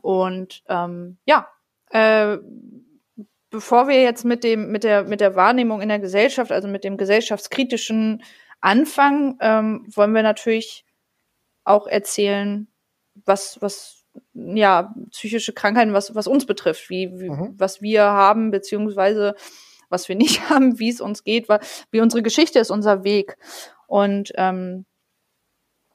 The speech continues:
Speaker 1: ähm, wenn ich da vorweggreifen kann, äh, Daniel, ich hoffe, das ist okay, wir sind da sehr, sehr unterschiedlich und das macht es wieder sehr spannend für mich.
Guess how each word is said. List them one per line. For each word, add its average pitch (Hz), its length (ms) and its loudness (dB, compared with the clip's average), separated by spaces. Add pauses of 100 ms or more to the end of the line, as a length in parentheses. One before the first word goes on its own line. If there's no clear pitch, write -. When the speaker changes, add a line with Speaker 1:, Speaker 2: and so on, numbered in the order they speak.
(180)
Speaker 1:
ähm, 185 440 2
wenn 185 240 -2
ich 196 80 -6
da 175 280 2
vorweggreifen 196 680 0
kann, 202 360 -2
äh, 180 540 2
Daniel, 190 240 0
ich 190 100 -12
hoffe, 196 120 -12
das 190 160 -10
ist 202 100 -14
okay, 196 260 -4
wir 185 120 0
sind 208 140 0
da 180 140 4
sehr, 190 160 4
sehr 190 140 4
unterschiedlich 196 560 0
und 185 220 -8 (160)
das 190 180 -2
macht 214 240 0
es 214 160 -10
wieder 202 320 -2
sehr 165 220 -2
spannend 175 520 0
für - 160 -12
mich. - 340 -18